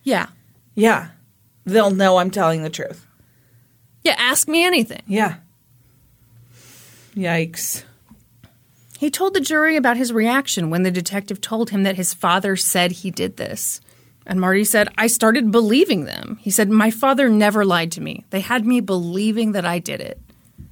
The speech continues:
Speaker 1: During cross-examination, the prosecution asked Marty,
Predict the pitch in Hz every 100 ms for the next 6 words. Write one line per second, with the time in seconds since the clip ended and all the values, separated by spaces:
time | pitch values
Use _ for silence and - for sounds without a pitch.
0 | _ _ - _ _ _ _ _ _ _
1 | _ _ _ - 196 208 196 202 196 202
2 | 180 175 175 170 170 - 165 165 165 185
3 | 180 190 190 185 190 175 180 - 185 175
4 | 175 175